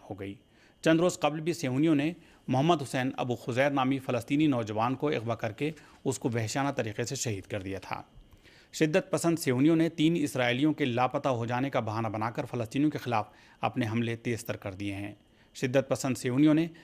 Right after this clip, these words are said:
فلسطینیوں کے گھروں کی دیواروں پر "خون کا بدلہ خون" جیسے اشتعال انگیز نعرے لکھ کر فلسطینیوں کے خلاف اپنی تازہ انتقامی کارروائی کی لہر کا آغاز کیا ہے۔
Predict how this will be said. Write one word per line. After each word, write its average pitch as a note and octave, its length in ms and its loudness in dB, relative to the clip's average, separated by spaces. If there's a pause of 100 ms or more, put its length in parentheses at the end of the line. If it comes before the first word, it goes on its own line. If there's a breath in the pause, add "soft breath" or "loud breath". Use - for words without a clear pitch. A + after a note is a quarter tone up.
(200 loud breath)
فلسطینیوں D3 480 4
کے C#3+ 120 -2 (100)
گھروں B2 220 -2
کی C3 120 -6
دیواروں A#2 360 0
پر D3 180 -2 (280 loud breath)
"خون C#3 320 4
کا C3+ 80 4
بدلہ A#2 260 -2
خون" C3 280 0
جیسے A#2 260 -2
اشتعال A2+ 340 -2
انگیز A2 320 -4
نعرے A#2 240 -2
لکھ C3+ 160 -4
کر D3+ 140 -2 (340 loud breath)
فلسطینیوں D#3+ 420 0
کے - 80 -4
خلاف A#2+ 300 -2
اپنی A#2+ 260 -6
تازہ B2 340 0
انتقامی B2+ 580 -2 (320 loud breath)
کارروائی B2 440 0
کی C3+ 140 -6
لہر A2+ 240 -2
کا A2+ 100 -2
آغاز G2+ 320 -4
کیا G#2+ 180 -8 (100)
ہے۔ - 120 -10